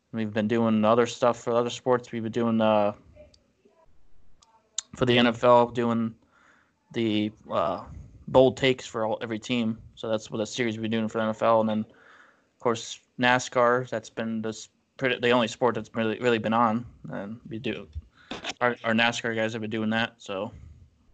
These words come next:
get those up there, and some, some other stuff that we've been doing. Um, K B O has been on. I've been doing actually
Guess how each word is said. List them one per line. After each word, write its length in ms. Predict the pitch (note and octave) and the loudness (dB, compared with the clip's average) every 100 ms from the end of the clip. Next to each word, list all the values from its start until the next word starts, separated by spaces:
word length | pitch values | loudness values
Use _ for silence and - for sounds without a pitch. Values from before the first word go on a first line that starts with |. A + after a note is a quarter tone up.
| _ - - | _ -20 -16
get 180 | G#2+ - | -12 -6
those 240 | A2 G#2+ | -4 -2
up 220 | A2 G#2+ | -4 -4
there, 300 | G#2+ A2 A2+ - _ - - - _ _ _ - | -2 -2 -2 -8 _ -20 -20 -20 _ _ _ -16
and 160 | G2 G2 | -14 -10
some, 320 | G#2+ G2+ G#2 - _ | -8 -8 -10 -14 _
some 180 | - A#2+ | -6 0
other 140 | A#2 A2 | 2 0
stuff 300 | - A2 - | 0 -2 0
that 140 | G#2+ | -4
we've 80 | A#2+ | -2
been 160 | A2 A2 | -4 -2
doing. 320 | A2 A2 A#2+ - - - _ _ - - | -2 -2 -4 -8 -18 -20 _ _ -14 -4
Um, 480 | G2 D#2+ E2 A#3 - _ - - - - _ _ _ _ | -2 0 -2 -4 -12 _ -20 -20 -20 -20 _ _ _ _
K 140 | - C#3+ | 0 2
B 140 | A#2+ C3 | 6 6
O 60 | |
has 100 | B2+ | 4
been 120 | A#2+ A#2 | 2 -2
on. 180 | A#2+ | 0
I've 120 | B2 A2+ | 0 -2
been 100 | A#2 | -2
doing 200 | A2+ A2 | -2 -4
actually 360 | A2+ - G#2 | -6 -8 -12